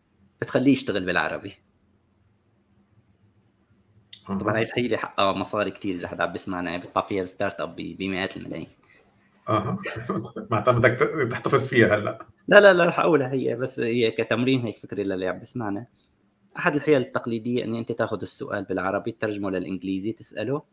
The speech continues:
Speaker 1: تاخذ جواب بالإنجليزي، ترجعه للعربي على جوجل Translate.
Speaker 2: آه، هيدا، هيدا تبع ال-، ال-، ال-، يعني البسيطة اللي تبع ال-، من درجة بساطة ما أتوقع إنه هي، هي، يعني أنا
Speaker 1: تماما، تماما.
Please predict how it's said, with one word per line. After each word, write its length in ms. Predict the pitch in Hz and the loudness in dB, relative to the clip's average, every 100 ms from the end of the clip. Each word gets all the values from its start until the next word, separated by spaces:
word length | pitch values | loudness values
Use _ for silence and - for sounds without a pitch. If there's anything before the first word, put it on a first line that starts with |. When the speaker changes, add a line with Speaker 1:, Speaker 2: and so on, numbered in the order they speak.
| _ | _
Speaker 1:
تاخذ 260 | 120 113 98 | -4 -4 -2
جواب 220 | 107 104 | -2 -2
بالإنجليزي، 440 | 98 101 101 110 107 | -2 -4 -4 -4 -6
ترجعه 320 | 90 90 90 | -6 -6 -4
للعربي 440 | 87 85 92 90 | -6 -8 -8 -8
على 100 | 87 | -10
جوجل 280 | 90 92 95 | -10 -14 -16
Translate. 480 | - 101 - 110 104 _ _ _ _ _ _ _ _ _ _ _ _ _ - - _ _ _ _ _ - | -16 -16 -14 -16 -18 _ _ _ _ _ _ _ _ _ _ _ _ _ -20 -20 _ _ _ _ _ -2
Speaker 2:
آه، 160 | 139 | 0
هيدا، 340 | 117 131 117 120 | 2 2 2 2
هيدا 180 | 117 | 2
تبع 340 | 113 110 107 104 | 4 4 4 2
ال-، 300 | 98 98 - | 0 -2 -4
ال-، 200 | 104 101 | -4 -2
ال-، 680 | 95 - - 107 101 - | -2 -4 -6 -8 -8 -4
يعني 140 | 110 104 | -2 -2
البسيطة 420 | 101 107 156 147 | 0 2 2 4
اللي 120 | 127 | 4
تبع 220 | 123 117 | 6 8
ال-، 160 | 117 117 | 6 4
من 100 | 117 | 2
درجة 240 | 135 147 | 4 2
بساطة 300 | 143 - - | 2 4 6
ما 60 | 135 | 6
أتوقع 340 | 131 135 - | 6 4 4
إنه 160 | 113 131 | 6 6
هي، 60 | 117 | 6
هي، 260 | - 104 | 4 4
يعني 220 | 90 90 | 4 0
أنا 160 | 101 107 | -2 -2
Speaker 1:
تماما، 420 | 117 175 214 190 | 2 4 6 4
تماما. 500 | 175 180 180 156 131 | 0 0 2 0 -2